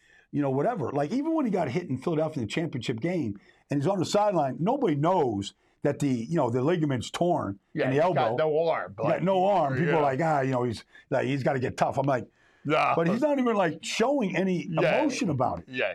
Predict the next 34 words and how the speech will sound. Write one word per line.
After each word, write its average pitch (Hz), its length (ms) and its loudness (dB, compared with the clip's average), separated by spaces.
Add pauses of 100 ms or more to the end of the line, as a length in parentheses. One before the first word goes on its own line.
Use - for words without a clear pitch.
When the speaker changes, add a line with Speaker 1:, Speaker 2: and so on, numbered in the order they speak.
Speaker 2:
no. 147 60 0
Speaker 1:
He 247 100 2
knows 196 320 2
it's 117 180 -6
done. 117 380 -2
Speaker 2:
No, 131 100 2
that 131 200 -2
kid's 127 260 -8
tough. 101 220 -2
That 139 180 0
kid, 117 220 -4 (480)
listen, - 360 -4
he 135 160 -4
was, 139 320 -6
he 139 220 -2
was 123 220 -6
tough 139 260 -2
in 113 80 -10
college. 120 760 0 (460)
And 120 300 -2
I 226 100 4
like 277 280 0
those 160 200 -2
quarterbacks 113 880 -4 (560)
that 120 220 0
play 139 240 -2
five 113 420 -2
<laughs> 104 80 -4
years, - 560 -12 (340)
right? 147 380 2 (320)
That 151 220 0
just 165 360 0
have 139 380 -2
to 131 220 -2